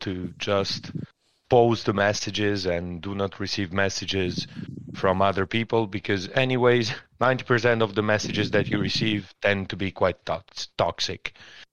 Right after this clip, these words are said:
At least that's the case for me. So,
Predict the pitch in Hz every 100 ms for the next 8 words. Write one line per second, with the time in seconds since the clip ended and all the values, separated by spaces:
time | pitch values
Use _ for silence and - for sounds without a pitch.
0 | _ _ - 90 98 95 - 90 90 -
1 | - - 107 - 107 - 104 92 82 _
2 | _ _ _ _ _ _ _ _ _ _
3 | _ _ _ _ _ - 95 92 92